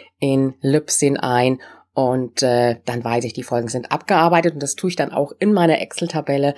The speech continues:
entsprechend kennzeichnen. Und genauso mache ich das auch mit meinen Interviewpartnern. Da arbeite ich mit meinem Google-Kalender, das heißt also bestimmte Tage stehen in der Woche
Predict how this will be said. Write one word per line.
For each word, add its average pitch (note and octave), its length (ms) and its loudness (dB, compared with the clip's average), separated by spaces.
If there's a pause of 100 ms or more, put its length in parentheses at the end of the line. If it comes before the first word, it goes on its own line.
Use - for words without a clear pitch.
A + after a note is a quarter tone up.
(260)
entsprechend C#3 640 -4 (180)
kennzeichnen. B2 1000 -2 (800)
Und G3+ 100 0
genauso A3 380 4
mache A3+ 160 2
ich G#3+ 60 0
das F#3+ 140 0
auch D#3 180 -2
mit E3 160 -4
meinen D3 200 -2
Interviewpartnern. G3+ 1040 -2 (160)
Da D3+ 100 0
arbeite E3 460 2
ich - 260 -6
mit C#3 240 -4
meinem A#2+ 400 -4
Google-Kalender, G3+ 840 2
das D3+ 200 -4
heißt C#3+ 240 -2
also C3+ 180 -6
bestimmte E3+ 480 -2
Tage D#3+ 400 -2
stehen D3+ 240 -6
in - 120 -4
der C#3 120 -2
Woche C3+ 320 0